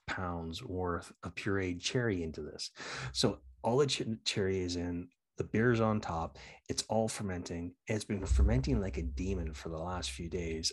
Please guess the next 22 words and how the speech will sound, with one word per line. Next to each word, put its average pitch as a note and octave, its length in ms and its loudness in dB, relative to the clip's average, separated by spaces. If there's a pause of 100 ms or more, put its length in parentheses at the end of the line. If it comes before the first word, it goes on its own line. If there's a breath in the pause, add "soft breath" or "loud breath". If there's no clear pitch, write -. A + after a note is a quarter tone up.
I G#2 80 0
went G#2 360 -2
down G2 460 0 (380 loud breath)
uh, F2 140 -4
yesterday E2+ 800 -2 (260)
in F#2+ 120 -2
the F#2+ 80 0
afternoon, F2+ 480 -4
'cause - 120 -2
I A#2+ 160 2
saw B3 220 0
it G#3 40 6
in E3+ 60 2
the C3+ 60 4
morning. B2 300 4
It F2+ 60 -2
looked A#2+ 180 0
fine. E2+ 400 -2 (420)
Yesterday B2+ 360 2
afternoon, A2+ 440 2
went G#2+ 140 2
downstairs, A#2 540 4